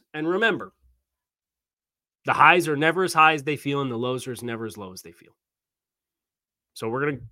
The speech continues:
get in and watch the tape. And when we watch this,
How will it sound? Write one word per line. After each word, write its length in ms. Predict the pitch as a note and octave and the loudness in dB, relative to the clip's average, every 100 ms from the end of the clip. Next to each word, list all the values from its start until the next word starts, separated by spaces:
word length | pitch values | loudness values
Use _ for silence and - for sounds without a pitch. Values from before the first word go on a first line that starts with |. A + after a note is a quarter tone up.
| _ _ | _ _
get 140 | A2 C#3 | -2 -2
in 220 | C3+ C#3+ | 0 -4
and 180 | C#3+ F2 | -8 -10
watch 300 | G2+ B2+ - | -6 -6 -8
the 80 | - | -6
tape. 320 | A#2+ D3 A#2+ | -6 -4 -8
And 100 | G#2 | -10
when 100 | G#2+ | -8
we 120 | A2+ | -4
watch 340 | B2 E3+ G3+ | 2 2 2
this, 320 | - A#2+ C#3+ | -6 -4 -6